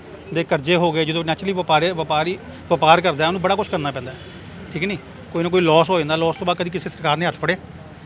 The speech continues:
ਇਹ ਕਦੀ ਨਹੀਂ ਹੋਇਆ ਵਪਾਰੀ ਦਾ ਹੱਥ ਕਿਸੇ ਨੇ ਫੜਿਆ। ਪਰ ਮੇਨ ਹੈ ਕਿ ਅੱਜ ਦੀ ਡੇਟ 'ਚ ਅਸੀਂ ਇਕੱਠੇ ਹਾਂ, ਅਸੀਂ ਬੜਾ ਕੁਛ ਬਦਲਾਵ ਅਸੀਂ ਲੈ ਕੇ ਆਵਾਂਗੇ, ਇਹਨਾਂ ਨੂੰ ਜਵਾਬ ਦੇਵਾਂਗੇ। ਇਹ ਕਹਿੰਦੇ ਨੇ ਬਦਲਾਵ, ਬਦਲਾਵ ਇਹਨਾਂ ਨੇ ਤਾਂ ਲਿਆਤਾ। ਜਦੋਂ ਸਾਡੇ 'ਤੇ ਬਲਡੋਜ਼ਰ ਚਲਾਉਣ ਲਈ ਤਿਆਰ ਹੈ ਤੇ ਬਦਲਾਵ ਇਹਨਾਂ ਨੇ ਕਾਹਦਾ ਲਿਆਤਾ ਹੈ? ਪਰ ਅਸੀਂ ਉਹਦਾ ਬਦਲਾਵ ਤਾਂ ਦੱਸਾਂਗੇ, ਬਦਲਾਵ ਹੁੰਦਾ ਕੀ ਹੈ?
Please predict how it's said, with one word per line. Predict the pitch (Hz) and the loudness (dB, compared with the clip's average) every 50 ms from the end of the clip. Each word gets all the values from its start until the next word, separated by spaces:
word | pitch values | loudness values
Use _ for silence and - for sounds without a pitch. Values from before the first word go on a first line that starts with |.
| - - - - - - - - - | -20 -20 -18 -20 -20 -20 -16 -8 -8
ਇਹ | 214 - | -4 2
ਕਦੀ | 214 202 226 247 | 2 2 2 2
ਨਹੀਂ | 247 | 2
ਹੋਇਆ | 220 202 185 | 4 4 2
ਵਪਾਰੀ | 160 170 - 165 156 156 | 2 2 2 2 2 2
ਦਾ | 170 151 | 2 0
ਹੱਥ | 156 151 - | 0 -2 -4
ਕਿਸੇ | - 131 147 | -6 -6 -6
ਨੇ | 156 139 | -6 -6
ਫੜਿਆ। | 123 135 127 127 123 - | -6 -6 -8 -8 -8 -6
ਪਰ | - 156 | -6 -4
ਮੇਨ | 156 156 156 160 170 | -2 0 0 2 2
ਹੈ | 175 | 2
ਕਿ | 170 185 180 165 | 4 4 2 2
ਅੱਜ | 147 | 2
ਦੀ | 156 165 | 0 0
ਡੇਟ | 156 165 165 160 | 0 0 0 0
'ਚ | - | -2
ਅਸੀਂ | 160 - 185 - | -4 -6 -4 -8
ਇਕੱਠੇ | 156 - - 147 160 | -8 -6 -4 -4 -2
ਹਾਂ, | 170 180 - - - - - - - | -2 -6 -8 -12 -18 -18 -18 -10 -6
ਅਸੀਂ | 143 185 165 | -4 -4 0
ਬੜਾ | 147 156 160 | 2 2 2
ਕੁਛ | 156 165 156 - 190 | 2 2 -4 -6 -8
ਬਦਲਾਵ | 160 139 156 151 147 147 143 143 143 - - - | -2 -2 -2 0 2 4 4 2 2 0 -6 -4
ਅਸੀਂ | 143 190 180 | -2 2 4
ਲੈ | 175 160 | 4 4
ਕੇ | 151 156 | 4 0
ਆਵਾਂਗੇ, | 135 135 143 147 170 202 | -4 -4 -4 -4 -4 -4
ਇਹਨਾਂ | 208 160 175 180 | -4 -2 -2 -2
ਨੂੰ | 185 160 | -2 -2
ਜਵਾਬ | 160 143 143 147 151 | 2 4 4 4 2
ਦੇਵਾਂਗੇ। | 147 139 135 135 139 147 143 - - - - - - - - - | 0 -4 -6 -6 -8 -10 -12 -12 -14 -16 -16 -16 -16 -12 -4 -2
ਇਹ | 175 | 0
ਕਹਿੰਦੇ | 175 196 190 220 | 2 2 2 2
ਨੇ | 254 | 2
ਬਦਲਾਵ, | 214 196 165 160 151 156 151 | 2 2 4 4 4 4 4
ਬਦਲਾਵ | 165 147 165 165 170 196 | 2 2 4 4 4 6
ਇਹਨਾਂ | 180 196 | 4 2
ਨੇ | 214 | 2
ਤਾਂ | 196 220 214 | 2 0 4
ਲਿਆਤਾ। | 214 220 208 156 - 190 196 226 - - - - - - - - - | 8 8 8 10 10 10 8 8 6 0 -14 -16 -16 -16 -14 -8 -2
ਜਦੋਂ | 151 180 190 220 | -2 0 2 4
ਸਾਡੇ | - 220 180 147 214 | 4 4 4 4 4
'ਤੇ | 202 202 220 | 2 4 4
ਬਲਡੋਜ਼ਰ | 190 196 185 185 180 160 208 202 | 4 4 2 2 4 4 2 2
ਚਲਾਉਣ | - 190 170 170 185 | 4 4 4 4 4
ਲਈ | 208 | 2
ਤਿਆਰ | 196 - 196 175 165 175 180 175 | 2 6 8 10 10 10 10 8
ਹੈ | 185 | 6
ਤੇ | 185 214 | 4 2
ਬਦਲਾਵ | 196 185 185 196 175 180 202 | -2 0 4 6 6 6 6
ਇਹਨਾਂ | 208 233 | 2 0
ਨੇ | 226 | 0
ਕਾਹਦਾ | 226 269 277 269 | 2 2 2 4
ਲਿਆਤਾ | 269 277 226 175 170 | 4 4 2 2 -2
ਹੈ? | 151 - - - - - | -4 -6 -8 -14 -6 -2
ਪਰ | 233 254 233 | 2 2 2
ਅਸੀਂ | - 262 | 4 4
ਉਹਦਾ | 262 262 277 | 6 6 6
ਬਦਲਾਵ | 233 214 220 202 208 220 | 6 6 6 6 6 8
ਤਾਂ | 220 254 | 6 4
ਦੱਸਾਂਗੇ, | 202 - 240 262 262 262 | 4 4 2 2 4 4
ਬਦਲਾਵ | 233 226 220 240 233 | 6 6 6 6 6
ਹੁੰਦਾ | 220 190 190 175 | 4 2 2 2
ਕੀ | 170 170 | 2 0
ਹੈ? | 143 | -4